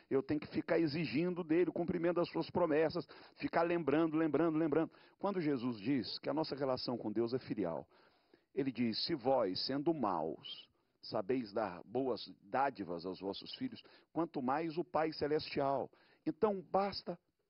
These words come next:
pedir. Também não é você apresentar uma lista de compras, né?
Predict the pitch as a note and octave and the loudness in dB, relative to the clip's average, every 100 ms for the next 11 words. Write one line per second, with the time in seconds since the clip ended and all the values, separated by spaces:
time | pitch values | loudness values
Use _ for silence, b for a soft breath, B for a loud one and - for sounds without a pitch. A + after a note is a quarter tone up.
0 | _ G#3 C#3 - D3+ C3+ - b b b | _ -6 -6 -10 -8 -8 -10 b b b
1 | b G3+ G3+ A#3+ A#3 G3+ G#3+ E3 D3 E3 | b 0 2 2 2 2 2 2 2 0
2 | D3+ D3 B2+ A#2+ B2 D#3 D#3+ A2+ C#3+ - | 2 0 2 0 0 2 0 0 -2 -2
3 | B2 - - C3+ D#3 C3+ - E2 D#2+ A#2+ | -4 -4 -4 0 2 0 -2 -4 -2 -2